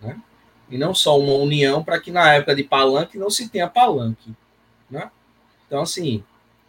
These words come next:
é o que a gente vem vendo no Santa Cruz há um bom tempo.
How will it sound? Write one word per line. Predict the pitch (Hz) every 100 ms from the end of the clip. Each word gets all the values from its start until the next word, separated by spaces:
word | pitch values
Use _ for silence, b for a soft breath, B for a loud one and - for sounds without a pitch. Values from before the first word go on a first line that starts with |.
| -
é | 107
o | 123
que | 147
a | 139
gente | 156 143
vem | 151 185
vendo | 127 135 147
no | 139
Santa | - 120 117
Cruz | 113 110
há |
um | 113
bom | 107 110
tempo. | 107 107 139 - 135